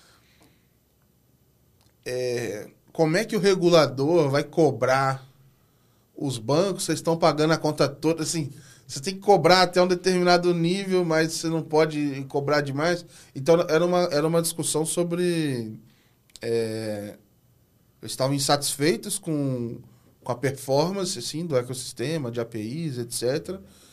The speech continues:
E, ao mesmo tempo, eles não tinham muita ferramenta de monitoramento e, e, e cobrança, e ficava um negócio, enfim, é,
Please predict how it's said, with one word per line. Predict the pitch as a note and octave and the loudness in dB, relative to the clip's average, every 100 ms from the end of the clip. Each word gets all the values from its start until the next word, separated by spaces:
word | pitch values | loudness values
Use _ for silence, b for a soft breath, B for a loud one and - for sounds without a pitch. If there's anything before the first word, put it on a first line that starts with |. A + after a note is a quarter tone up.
| b b - | b b -2
E, | |
ao | D3+ | 2
mesmo | F3+ F#3 | 2 0
tempo, | F#3 F3 F3+ | 0 0 0
eles | F3+ | -4
não | F#3 | -4
tinham | F#3+ | -4
muita | F#3 F3+ F#3 | -4 -4 -4
ferramenta | F3 F3 F3 D3+ D#3+ | -2 0 2 0 -2
de | D#3 D#3+ | -4 -4
monitoramento | D#3 D#3+ D#3+ D#3+ C3 B2 C#3 C#3+ C#3 C3 | -4 -2 -2 -2 -2 -4 -6 -8 -6 -6
e, | A#2+ A#2 A#2+ A#2 A#2 A2+ b b b b b - | -4 -6 -10 -12 -12 -14 b b b b b -12
e, | A2+ | -8
e | A2 | -8
cobrança, | - B2+ A#2 A#2 C#3 C#3 B2+ | -4 -4 -2 -2 -4 -4 -6
e | A#2+ | -6
ficava | B2 A#2+ B2+ B2+ | -10 -4 -4 -2
um | |
negócio, | C3+ B2 B2 B2+ C3+ B2 B2 | -6 -2 -4 -4 -12 -12 -14
enfim, | A#2+ C3+ A#2 - B B B B | -14 -12 -14 -16 B B B B
é, | - A2+ A#2 A2+ A2+ | -8 -4 -2 -2 -6